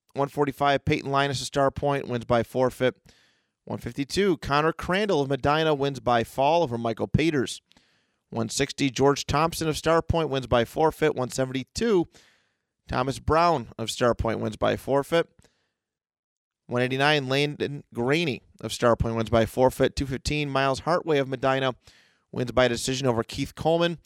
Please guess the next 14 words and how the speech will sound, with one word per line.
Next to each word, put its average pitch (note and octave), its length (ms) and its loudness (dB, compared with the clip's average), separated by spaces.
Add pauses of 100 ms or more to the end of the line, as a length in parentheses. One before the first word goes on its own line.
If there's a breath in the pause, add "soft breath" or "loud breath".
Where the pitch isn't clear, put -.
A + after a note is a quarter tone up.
(400 soft breath)
And A#2 200 -4
two C#3+ 140 0
eighty-five, C3 460 0
Beckham C3+ 340 0
Peeler D3 300 2
of A#2+ 80 -2
Star B2 240 2
Point B2 360 -4
wins A#2 200 -6
by A#2 220 2
fall A2+ 340 2
over G#2+ 160 -2
Robert A2 380 -2
Morehouse. G#2 600 -6